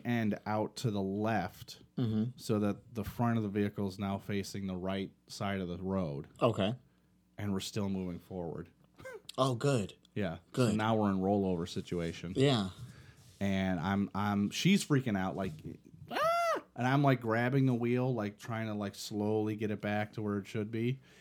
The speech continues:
Speaker 2: Sure.
Speaker 1: And eventually, and I'm like, "Just, just tap the brake, just tap the brake."
Speaker 2: Tap it in.
Speaker 1: And we just, we just went head on into a snowbank on the side of the road.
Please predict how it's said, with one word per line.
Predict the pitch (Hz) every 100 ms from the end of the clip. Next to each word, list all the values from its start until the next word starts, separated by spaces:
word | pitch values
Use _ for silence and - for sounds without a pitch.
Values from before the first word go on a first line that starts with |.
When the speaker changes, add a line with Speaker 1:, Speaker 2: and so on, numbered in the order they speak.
| -
Speaker 2:
Sure. | 107 107
Speaker 1:
And | 110
eventually, | 113 - 101
and | 104
I'm | 104
like, | 101 -
"Just, | 107 - -
just | 117 -
tap | 107 98 -
the |
brake, | 151 147 139 -
just | - -
tap | 104 107
the | 131
brake." | 131 127 135 -
Speaker 2:
Tap | - 104 123 127 131
it | -
in. | 117
Speaker 1:
And | 113
we | 110
just, | 110 110 - -
we | 113
just | 104 107 107
went | 101 95
head | 113 110
on | 110 107
into | 104 101
a | 95
snowbank | - 113 101 90 85 92
on | 92
the | 87
side | 104 98
of | 92
the |
road. | 85 80 50